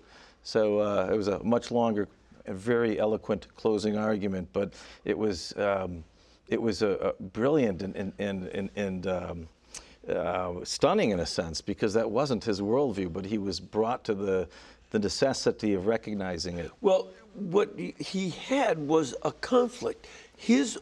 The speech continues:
Speaker 2: he was facing his own worldview as having been lived out by moral monsters.
Speaker 1: Yes.
Speaker 2: That they had used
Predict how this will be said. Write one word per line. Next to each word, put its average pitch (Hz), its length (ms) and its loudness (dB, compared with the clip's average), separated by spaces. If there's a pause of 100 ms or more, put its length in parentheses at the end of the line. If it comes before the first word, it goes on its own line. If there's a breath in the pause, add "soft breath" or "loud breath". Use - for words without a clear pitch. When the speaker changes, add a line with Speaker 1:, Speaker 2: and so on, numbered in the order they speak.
(300)
Speaker 2:
he 196 180 -2
was 208 240 2
facing 147 840 2 (440 soft breath)
his 240 580 2 (320)
own 196 500 4 (120)
worldview 139 1300 2 (840 loud breath)
as 151 240 2
having 190 480 0
been 139 400 4
lived 220 360 4
out 135 440 2 (720 loud breath)
by 147 220 6
moral 196 720 4
monsters. - 920 0 (920)
Speaker 1:
Yes. - 500 -4 (380)
Speaker 2:
That 156 200 6
they 190 220 4
had 165 280 4
used 302 640 4